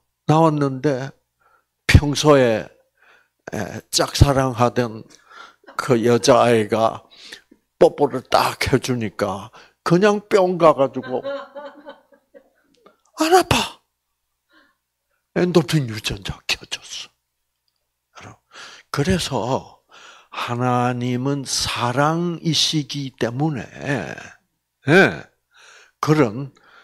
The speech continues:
내가 하나님의 사랑을 느꼈다. 아, 아, 아, 이렇게 될 때, 아까 우리 송영빈 씨가,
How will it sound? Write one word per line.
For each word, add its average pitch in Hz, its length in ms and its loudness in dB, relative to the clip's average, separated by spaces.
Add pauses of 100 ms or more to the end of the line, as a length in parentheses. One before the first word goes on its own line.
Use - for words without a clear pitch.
(260)
내가 120 320 0
하나님의 107 720 -6
사랑을 95 1040 -6 (640)
느꼈다. - 800 -8 (280)
아, - 200 -20 (500)
아, 110 260 -20 (640)
아, - 380 -20 (680)
이렇게 151 400 4
될 110 260 2
때, 127 220 2 (1900)
아까 113 260 0
우리 104 340 -6
송영빈 135 760 2
씨가, - 480 -6